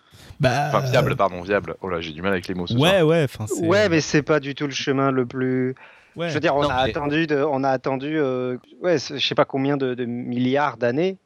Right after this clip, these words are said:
Speaker 2: Ouais, mais sauf que là,
Speaker 3: d'é-,
Speaker 2: c'est hyper
Speaker 3: d'évolution
Speaker 2: différent.
Speaker 3: pour avoir une intelligence.
Speaker 2: Oui, mais là, tu, dans, dans la, dans les
Speaker 3: On
Speaker 2: algorithmes
Speaker 3: n'a pas du tout
Speaker 2: génétiques,
Speaker 3: suivi le chemin, je pense,
Speaker 2: tu
Speaker 3: le plus
Speaker 2: sélectionnes
Speaker 3: direct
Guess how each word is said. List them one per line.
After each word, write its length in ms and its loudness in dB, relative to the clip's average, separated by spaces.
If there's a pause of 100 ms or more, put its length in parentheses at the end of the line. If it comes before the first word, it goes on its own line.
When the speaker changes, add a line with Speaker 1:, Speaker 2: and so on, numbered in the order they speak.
(100)
Speaker 2:
Ouais, 80 2
mais 80 4
sauf 180 -2
que 120 0
là, 80 2
Speaker 3:
d'é-, 80 2
Speaker 2:
c'est 80 2
hyper 140 2
Speaker 3:
d'évolution 420 0
Speaker 2:
différent. 120 -2
Speaker 3:
pour 160 0
avoir 220 2
une 100 -2
intelligence. 640 -2 (360)
Speaker 2:
Oui, 260 4
mais 160 -10
là, 60 -18 (100)
tu, 280 -4
dans, 200 2
dans 160 4
la, 180 4
dans 140 2
les 240 2
Speaker 3:
On 40 2
Speaker 2:
algorithmes 280 0
Speaker 3:
n'a 80 4
pas 120 2
du 120 -12
tout 80 -4
Speaker 2:
génétiques, 140 -2
Speaker 3:
suivi 180 -4
le 60 -4
chemin, 340 0
je 140 -2
pense, 100 -6
Speaker 2:
tu 60 -2
Speaker 3:
le 60 -6
plus 100 -8
Speaker 2:
sélectionnes 380 2
Speaker 3:
direct 160 0